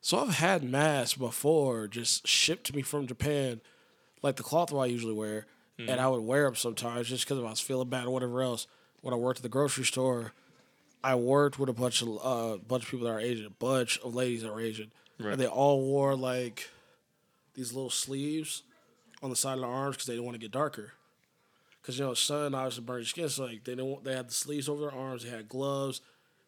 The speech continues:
Speaker 1: They would always have this, like, big, like, hat that you would wear when you're out, like, doing gardening, and they would wear a mask.
Speaker 2: Mm-hmm.
Speaker 1: Most of the time when they were dealing with other people's groceries or if they were, like, going out to talk to them, they would wear a mask.
Speaker 2: Right.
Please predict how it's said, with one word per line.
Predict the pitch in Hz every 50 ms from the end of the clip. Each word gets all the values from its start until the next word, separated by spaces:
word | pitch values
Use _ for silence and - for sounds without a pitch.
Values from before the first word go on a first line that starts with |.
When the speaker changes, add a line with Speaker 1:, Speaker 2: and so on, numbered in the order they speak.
| _ -
Speaker 1:
They | 123
would | 120 120
always | 127 135 127 -
have | 139 135 127 127
this, | 131 120 -
like, | 127 117 107 110 131 _
big, | - 135 139 143 143 139 131 131
like, | 127 120 120 120 113 - - -
hat | - - - 147 147 143 139 135
that | - 135 123 -
you | 139 135
would | 127 123
wear | 135 135 139 135
when | 131 123
you're | 120 120 123
out, | 127 127 123 104
like, | 120 123 123 - _ _ -
doing | - 135 123 117
gardening, | 117 135 131 135 131 131 127 127 123 120 - _ _ _ _ _ _ _ _
and | - 147
they | 175
would | 180 175
wear | 175 180
a | 190 190
mask. | 196 208 165 135 - - - - - - _ _ _ -
Speaker 2:
Mm-hmm. | 123 110 101 95 107 117 127 - _ _ _ _ _ _ _ _ _ _ _ _ _ -
Speaker 1:
Most | 143 151 151 147
of | 156 147
the | 135
time | 156 151 147 143
when | 143
they | 139 135
were | 131
dealing | 127 135 135 135
with | 139 135
other | 131 127
people's | 113 - 127 117 113
groceries | 127 143 165 180 170 - - 160 156 156 156 156 156 156 139
or | 143 - 147 139 139 135 131
if | 123 113
they | - 135 131
were, | 127 127 127
like, | 127 123 117 117 - - _ -
going | 131 - 131 135 135 131
out | 131 117
to | - -
talk | - 156 139 131 131
to | - - 135
them, | 131 123
they | 120 113
would | 117
wear | 120 120 113
a | 110
mask. | 120 127 123 110 101 101 - - _ _ _ _ _ _
Speaker 2:
Right. | 117 110 -